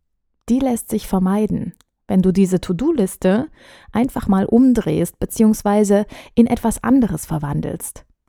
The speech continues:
Und ich selbst habe für mich da eine Möglichkeit erschaffen, wie ich mir ein positives Gefühl mit meinen To-Dos erschaffen kann.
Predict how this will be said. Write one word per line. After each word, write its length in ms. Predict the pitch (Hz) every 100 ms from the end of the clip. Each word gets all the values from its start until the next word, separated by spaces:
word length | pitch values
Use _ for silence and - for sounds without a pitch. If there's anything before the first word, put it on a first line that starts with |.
| _ _ - -
Und 160 | 208 -
ich 140 | 311
selbst 640 | - 240 220 220 - - - _
habe 160 | - 220
für 120 | 220
mich 240 | 202 226 -
da 120 | 202
eine 120 | 190
Möglichkeit 640 | 175 196 - - 202 202
erschaffen, 600 | 202 - 185 - 165 180 - _
wie 120 | - 185
ich 100 | -
mir 180 | 175
ein 80 | 160 - _ _
positives 680 | 262 320 220 - 196 165 160
Gefühl 420 | 175 - 214 175
mit 180 | 165 160
meinen 300 | 170 170 165
To-Dos 440 | - 165 180 165 -
erschaffen 500 | 165 - 160 170 165
kann. 320 | 175 -